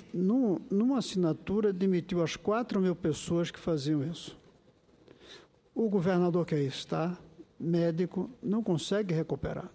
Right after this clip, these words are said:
Por quê? Ele prefere o sistema tradicional para inaugurar obras. A saúde é usada para conseguir dinheiro para fazer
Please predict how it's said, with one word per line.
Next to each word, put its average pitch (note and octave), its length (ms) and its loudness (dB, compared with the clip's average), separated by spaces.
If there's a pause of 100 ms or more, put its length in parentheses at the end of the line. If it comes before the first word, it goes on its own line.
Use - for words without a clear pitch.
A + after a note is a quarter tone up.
(100)
Por C#4+ 260 6
quê? F#3 440 2 (360)
Ele G#3 220 2
prefere F#3 760 2 (1300)
o C4+ 140 2
sistema G3 520 2
tradicional F3+ 840 2
para A3 220 0
inaugurar G3 1300 4 (880)
obras. D3+ 680 -2 (760)
A E3+ 100 0
saúde G3+ 540 4
é - 20 6
usada D#3+ 680 2
para F#3+ 220 0
conseguir F#3+ 540 0
dinheiro E3 480 4
para F#3 180 -2
fazer E3+ 560 2